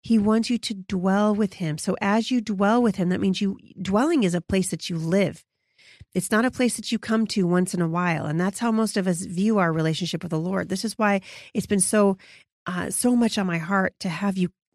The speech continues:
join us over at the Scripture Writing Challenge. There's something really powerful about being in the Word of God every day,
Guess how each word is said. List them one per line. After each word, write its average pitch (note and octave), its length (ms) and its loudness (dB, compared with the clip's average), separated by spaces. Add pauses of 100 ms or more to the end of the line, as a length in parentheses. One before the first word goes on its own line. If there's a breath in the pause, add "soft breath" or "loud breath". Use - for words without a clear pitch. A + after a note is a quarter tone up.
join G#3+ 320 2
us D#3 240 -2
over G3 220 2
at G3 60 -2
the G3+ 60 -4
Scripture B3 340 -4
Writing E3+ 200 0
Challenge. E3 240 -2
There's F3+ 180 -2
something G#3 440 0
really A3 280 2
powerful A3 520 -2
about F3 320 0
being G#3 260 2
in G#3 100 2
the F#3 80 2
Word E3+ 220 0
of D#3+ 120 -6
God D#3+ 280 -2
every F3 220 -2
day, D#3 260 -4